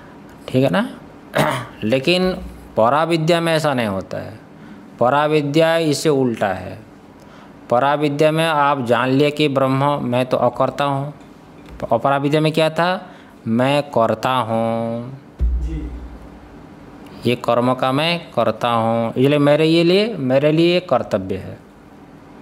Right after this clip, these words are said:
Speaker 1: ये अपराविद्या में होगा कि नहीं होगा? मैं मनुष्य हूँ, है कि नहीं? कर्म का मैं करता हूँ, उपासना का मैं करता हूँ, इसलिए मेरे लिए कर्तव्य है।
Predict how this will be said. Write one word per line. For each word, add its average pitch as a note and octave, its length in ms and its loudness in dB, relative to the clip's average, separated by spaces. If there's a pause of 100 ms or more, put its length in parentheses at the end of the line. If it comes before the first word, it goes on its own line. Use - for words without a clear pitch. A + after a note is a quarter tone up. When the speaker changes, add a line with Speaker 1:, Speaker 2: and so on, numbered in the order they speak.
(420)
Speaker 1:
ये A#2+ 40 4
अपराविद्या C3+ 460 2
में D3+ 80 4
होगा D#3+ 160 4
कि E3+ 80 0
नहीं E3 120 -2
होगा? D#3 260 -4 (720)
मैं A#2+ 280 0
मनुष्य A#2 500 0
हूँ, A2+ 800 -2 (1000)
है A#2+ 120 -2
कि D#3+ 120 0
नहीं? D#3 180 -2 (720)
कर्म B2 320 2
का C3+ 200 0
मैं C3+ 260 -2
करता B2+ 400 0
हूँ, A2+ 640 -2 (140)
उपासना C3 540 0
का C3 220 0
मैं C#3+ 340 0
करता A#2 400 0
हूँ, A#2 640 -2 (400)
इसलिए E3 260 0
मेरे D#3+ 260 2
लिए F3+ 300 4
कर्तव्य A#2 600 -2
है। A#2 640 -4